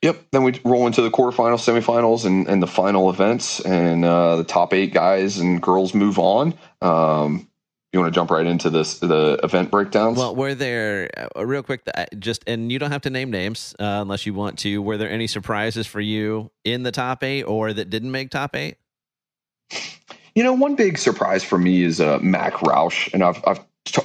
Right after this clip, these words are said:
Speaker 1: chatted with Mac a lot, uh, over the, the last year. He got third, I believe, last year, and, um, and big personality, uh, super nice guy,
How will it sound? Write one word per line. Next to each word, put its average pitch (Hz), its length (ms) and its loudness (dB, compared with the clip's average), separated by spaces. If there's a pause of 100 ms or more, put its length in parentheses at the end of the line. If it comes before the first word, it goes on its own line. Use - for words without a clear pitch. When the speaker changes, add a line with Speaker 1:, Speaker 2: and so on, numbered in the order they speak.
(180)
Speaker 1:
chatted - 280 2
with 95 120 2
Mac 87 280 2
a 82 40 2
lot, 87 440 2
uh, 76 340 2
over 87 240 2
the, 85 180 0 (300)
the 90 140 2
last 69 360 0
year. 85 140 0
He 107 80 2
got 92 320 0 (340)
third, 104 800 0
I 117 200 0
believe, 123 420 2
last 110 380 0
year, 135 300 0 (280)
and, 87 260 4
um, 78 600 2 (160)
and 90 300 0 (500)
big 123 220 0
personality, 98 760 2 (140)
uh, 76 640 2
super 113 300 0
nice 98 220 2
guy, 85 460 2